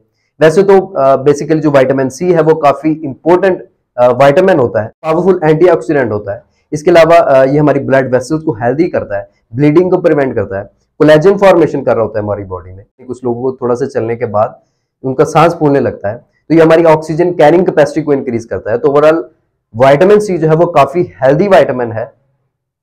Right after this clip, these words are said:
लेकिन कुछ लोग जो है vitamin सी के supplements लेना शुरू कर देते हैं, इसी वजह से ये काफी healthy vitamin है। अब अगर आप vitamin सी के supplements लेते हो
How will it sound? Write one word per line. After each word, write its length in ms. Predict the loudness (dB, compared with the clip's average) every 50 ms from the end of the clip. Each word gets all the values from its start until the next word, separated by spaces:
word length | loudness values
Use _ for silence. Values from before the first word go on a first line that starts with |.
| _ _ -6
लेकिन 500 | 0 2 2 2 2 2 0 -2 -2 -4
कुछ 320 | -6 -2 -2 -2 0 2
लोग 180 | 2 2 2 2
जो 80 | 0
है 80 | 0 0
vitamin 540 | 2 4 2 4 4 2 2 2 0 -2 -4
सी 280 | -6 -6 -6 -4 -4
के 140 | -2 -2 -2
supplements 640 | -2 -2 -4 -4 -4 -2 -2 0 0 0 -2 -2 -2
लेना 220 | -2 0 0 -2
शुरू 160 | -4 -4 -4
कर 140 | -2 -2 -2
देते 180 | -2 -2 -4 -4
हैं, 80 | -2
इसी 180 | -2 -2 -4 -4
वजह 220 | -2 -2 -2 -2
से 180 | -4 -4 -4 -4
ये 60 | -4
काफी 520 | -4 -2 -2 -2 -2 -4 -6 -10 -10 -12 _ _ _ _ _ 0
healthy 220 | 2 2 2 2
vitamin 460 | 2 0 0 -2 -4 -6 -8 -8 -10
है। 160 | -12 -14 -16 -20 _ _ _ _ _ _ _ _ _ _ _ _ _ _ _ _ _ _ _ _ _ 0
अब 140 | 2 4 4
अगर 180 | 4 4 4 2
आप 160 | 2 2 4
vitamin 340 | 4 4 4 2 2 0 0
सी 360 | -2 -6 -10 -6 -2 -2 0
के 140 | 2 2 2
supplements 520 | 2 2 0 0 0 2 2 2 0 0 -2
लेते 260 | -4 -4 -2 -4 -4
हो 320 | -4 -4 -4 -6 -8 -12